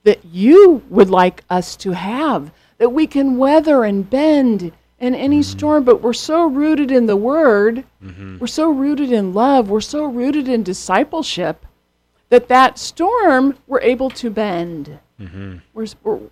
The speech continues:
Speaker 1: without breaking.
Speaker 2: Yeah,
Speaker 1: We're
Speaker 2: yeah.
Speaker 1: able to just survive it.
Speaker 2: Yeah. Yeah, that's a beautiful image, Deb, and, and the idea there f-,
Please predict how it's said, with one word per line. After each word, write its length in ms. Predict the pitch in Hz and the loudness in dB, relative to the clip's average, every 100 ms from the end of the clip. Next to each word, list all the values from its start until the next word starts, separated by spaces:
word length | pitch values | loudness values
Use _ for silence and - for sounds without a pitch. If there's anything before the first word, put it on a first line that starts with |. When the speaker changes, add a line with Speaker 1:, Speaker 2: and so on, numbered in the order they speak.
| _ - | _ -8
Speaker 1:
without 360 | 226 254 226 - | -6 -4 -6 -2
breaking. 500 | 202 180 - 120 - _ - | -4 -4 -8 -18 -20 _ -16
Speaker 2:
Yeah, 340 | 92 95 92 - _ | -12 -12 -12 -16 _
Speaker 1:
We're 160 | _ - | _ -10
Speaker 2:
yeah. 120 | - | -8
Speaker 1:
able 120 | 98 | -8
to 160 | - - | -10 -12
just 400 | 196 190 - - _ _ | -10 -10 -14 -20 _ _
survive 600 | _ 226 214 190 175 156 | _ -8 -4 -4 -4 -6
it. 160 | 143 - _ - | -10 -12 _ -14
Speaker 2:
Yeah. 340 | 104 107 101 82 _ _ _ _ _ _ _ _ _ _ _ _ _ _ - | -8 -8 -8 -14 _ _ _ _ _ _ _ _ _ _ _ _ _ _ -8
Yeah, 100 | 160 | -4
that's 200 | 170 180 | -4 -6
a 40 | 143 | -6
beautiful 360 | 131 135 127 | -6 -6 -6
image, 600 | 120 147 123 107 - - - _ _ _ - | -4 -4 -6 -6 -10 -12 -16 _ _ _ -16
Deb, 360 | 117 127 123 123 | -6 -4 -4 -6
and, 280 | 131 127 123 | -6 -6 -8
and 220 | 127 117 | -8 -6
the 180 | 120 127 | -4 -4
idea 540 | 139 127 127 139 131 | -4 -6 -6 -6 -6
there 280 | 113 127 | -6 -6
f-, 60 | 123 | -6